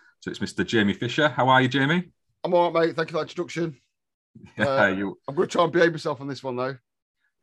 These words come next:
Speaker 1: Yeah, that's it. Let's, let's, um, keep it P C. We'll save all the swearing for
Speaker 2: <laughs>
Speaker 1: Sam's show. Give him the editing.
Speaker 2: <laughs> Yeah.
Speaker 1: <laughs>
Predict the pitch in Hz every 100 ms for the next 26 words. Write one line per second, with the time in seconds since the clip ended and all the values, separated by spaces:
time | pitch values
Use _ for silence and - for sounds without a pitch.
0 | _ - 127 120 127 - 123 117 120 -
1 | - 135 - - - 127 120 113 170 151
2 | 151 - - 123 120 107 101 101 104 -
3 | 131 113 113 104 - 110 104 98 82 -
4 | 98 98 90 - 90 90 107 104 92 90
5 | 87 92 82 82 - - - - 180 -
6 | 131 110 165 117 - - - 127